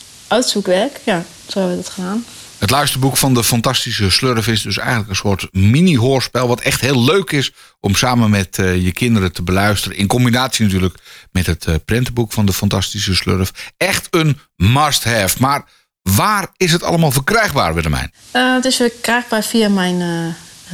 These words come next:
Speaker 1: website, webshop. Dat is, eh, w w w punt tipantekst punt n l slash shop.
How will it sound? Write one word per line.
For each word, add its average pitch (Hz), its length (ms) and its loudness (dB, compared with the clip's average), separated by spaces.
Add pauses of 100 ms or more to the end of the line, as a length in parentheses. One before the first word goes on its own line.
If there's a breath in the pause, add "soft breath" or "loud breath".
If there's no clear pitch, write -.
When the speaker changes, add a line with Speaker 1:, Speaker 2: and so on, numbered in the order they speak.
(140)
Speaker 1:
website, 226 540 0
webshop. 202 560 -2 (300 loud breath)
Dat 185 200 -2
is, 185 180 -2
eh, 190 180 0
w - 20 0
w 202 260 2
w 185 180 0
punt 175 240 -4
tipantekst 214 720 -2
punt 202 220 0
n 190 200 0
l 180 180 -2 (120)
slash - 480 -2
shop. - 500 -2